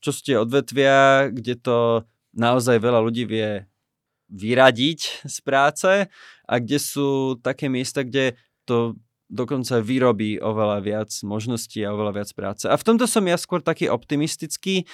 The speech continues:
že asi by sme mohli z toho skôr profitovať a že by sme skôr vedeli vytvoriť oveľa viac hodnoty. A potom je tam taká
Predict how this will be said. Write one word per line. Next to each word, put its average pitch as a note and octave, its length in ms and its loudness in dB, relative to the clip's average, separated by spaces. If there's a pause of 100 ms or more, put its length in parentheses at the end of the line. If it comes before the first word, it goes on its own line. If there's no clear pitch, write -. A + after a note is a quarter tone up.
(160)
že D3+ 560 4 (320)
asi D3+ 1000 2 (260)
by C#3 480 -2
sme B2+ 480 -4
mohli A#2+ 720 -2 (520)
z - 100 -12 (100)
toho B2 240 -2
skôr A#2 480 0
profitovať C#3 1120 2
a A2+ 160 -8
že B2 80 -4
by A#2 120 -4
sme A#2 200 -4
skôr A#2+ 360 -4
vedeli A2+ 340 -2
vytvoriť G#2+ 340 -4
oveľa G#2 300 -2
viac G2+ 260 -8
hodnoty. G2 480 -12 (640)
A A#2 60 -6
potom A3 260 4
je G3+ 80 6
tam F#3+ 160 4
taká D3 560 4